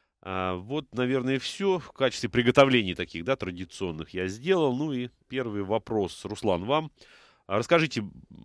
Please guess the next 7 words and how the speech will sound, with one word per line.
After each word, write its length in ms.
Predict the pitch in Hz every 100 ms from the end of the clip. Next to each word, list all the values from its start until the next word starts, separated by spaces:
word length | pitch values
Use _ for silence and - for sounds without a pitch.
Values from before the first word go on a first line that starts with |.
| - - 57 50 _ _ 52 50
да, 180 | 113 143
несколько 460 | 101 104 - 95 110
слов 260 | - 143
скажите, 340 | - 110 120 98
поба-, 260 | 90 95 85
пожалуйста, 540 | 98 95 90 - 82
э, 320 | 82 87 85